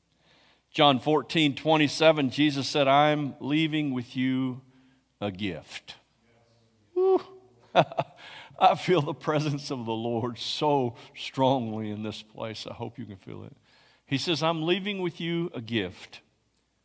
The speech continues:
Here it is, "peace of mind and heart." That's from the New Living Translation of John fourteen twenty-seven.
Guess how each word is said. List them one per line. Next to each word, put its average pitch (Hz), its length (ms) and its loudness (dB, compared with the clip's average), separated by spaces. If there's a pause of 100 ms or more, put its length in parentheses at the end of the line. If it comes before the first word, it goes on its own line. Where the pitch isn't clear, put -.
(260)
Here 120 140 -2
it 156 60 -4
is, 135 340 -4 (600)
"peace 131 560 -6 (100)
of 95 180 -12
mind 120 640 -10 (240)
and 110 160 -14
heart." - 480 -18 (960)
That's 110 180 -8
from 113 200 -6
the 110 80 -6
New 117 140 -4
Living 110 300 -6
Translation 104 640 -10
of 92 120 -18
John 107 240 -10
fourteen 98 500 -12
twenty-seven. 98 640 -8